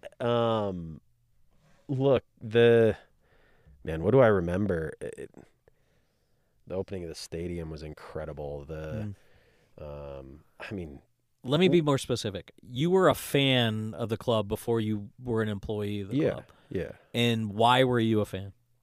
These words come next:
Speaker 1: I mean, I grew up playing the game. I loved soccer, you know, and I, I'm a Utah kid, and, you know, I grew up a mile from Rice Eccles,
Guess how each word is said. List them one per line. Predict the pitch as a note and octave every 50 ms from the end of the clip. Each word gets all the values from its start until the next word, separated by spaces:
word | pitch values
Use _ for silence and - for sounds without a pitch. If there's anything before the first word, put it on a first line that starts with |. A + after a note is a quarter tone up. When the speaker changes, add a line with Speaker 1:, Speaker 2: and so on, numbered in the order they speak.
| _ _ _ _ _ - - _ _ _ _ _ _ _ _ _ _ _ _ _ _ _ _ _ _ _ _ _ _ _ _ - -
Speaker 1:
I |
mean, | G2+ G#2 F#2+
I | F#2+ F2+
grew | E2 F2+ F#2 F#2 F#2+
up | F#2 -
playing | - - F#2+ F2 E2+ E2+
the | E2+ D#2
game. | E2+ E2+ E2 E2 E2 D#2
I | D#2
loved | D2+ D#2 E2 E2 D#2 D#2 -
soccer, | - E2 D#2 D#2 - - D#2 D#2 D2+ D2+ D2 C#2+ - - _ _ _ _
you | - E2
know, | D2+ D2 C#2+ - _ _ _ _ -
and | D#2+ D#2 D#2
I, | D#2 D2 - - C#2+ - - - _ _ _ _ _ _ _ _ _ _ _ _ _ _ _ _ _ _ _ _ _ _ _ _ _ _ _ _ _ -
I'm | - F2+ F#2
a | F2
Utah | E2+ F2+ F#2+ F#2+ - - E2+ E2
kid, | - - G2+ A2+ A2 F2+ D2 C#2+ _ _ _ _ _ -
and, | E2+ E2 E2 E2 E2 E2+ E2 E2 E2 E2 D#2+ D#2+ D#2+ D#2+ D#2+ - - -
you | -
know, | E2 D#2+
I | D#2+
grew | D#2+ D#2 - F2 F2+ F#2 F2+
up | F2+ F2 _ _ _ _ _ _ _ _ _ _ _ _ _ _ _ _ _ _ _ _ _ _ _ _ _ _ _ _ -
a | G2 G2
mile | F#2 F2+ F2+ F2 F2+ F2+ F#2 F#2+
from | F#2+ - G2 F#2+ F#2+
Rice | F#2+ F#2 F#2 - -
Eccles, | G#2 B2 - - D#2 C#2+ C#2+ C#2 - -